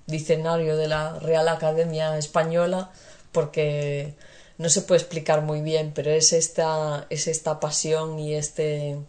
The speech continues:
sentimiento que se tiene por, por tu propia tierra, ¿no? Que se echa de menos.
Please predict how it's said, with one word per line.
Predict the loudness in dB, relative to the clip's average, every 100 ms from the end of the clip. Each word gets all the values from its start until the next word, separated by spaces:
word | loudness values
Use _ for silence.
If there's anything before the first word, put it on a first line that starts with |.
| -16 -20 -20 -20 -20 _ _
sentimiento | -12 2 4 4 0 2 2 2 -2
que | -2
se | -4
tiene | -2 -2 -2
por, | 0 -2 -2
por | -2 -2
tu | -2 -2
propia | 2 2 2 0
tierra, | 2 0 0 -4
¿no? | -6 -10 -12 -20 -20 -4
Que | -2
se | 0
echa | 0 0 0
de | -2
menos. | -2 -6 -6 -8